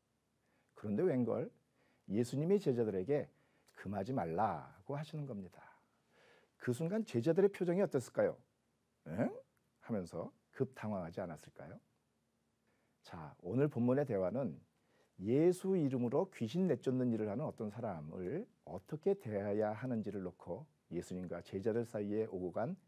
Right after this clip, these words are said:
대화입니다. 그런데 여기서 바로 그 사람, 그러니까 예수 이름으로 귀신 내쫓는 그 사람을 묘사하는 방식이 제자들과 예수님이 조금 다릅니다. 제자들은 삼십팔 절에서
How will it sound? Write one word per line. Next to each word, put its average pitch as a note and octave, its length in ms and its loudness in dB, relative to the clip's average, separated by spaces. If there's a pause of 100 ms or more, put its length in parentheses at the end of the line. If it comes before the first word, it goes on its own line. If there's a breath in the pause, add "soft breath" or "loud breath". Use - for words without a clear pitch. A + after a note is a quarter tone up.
(120)
대화입니다. E2 720 -12 (1080)
그런데 A#2+ 320 2
여기서 B2 220 0
바로 B2 340 -2
그 - 140 -4
사람, G#2+ 380 -2
그러니까 A2 420 0 (380 loud breath)
예수 D3+ 400 4
이름으로 E3 460 4
귀신 D3+ 340 0
내쫓는 C3 600 0
그 - 200 -2
사람을 C3+ 920 -2
묘사하는 D#3 560 2
방식이 A2 500 0 (560 soft breath)
제자들과 G#2 500 0
예수님이 G2+ 360 -2
조금 C3 200 -8
다릅니다. F#2 640 -10 (720 loud breath)
제자들은 C3+ 800 6
삼십팔 - 500 -4
절에서 C3+ 580 2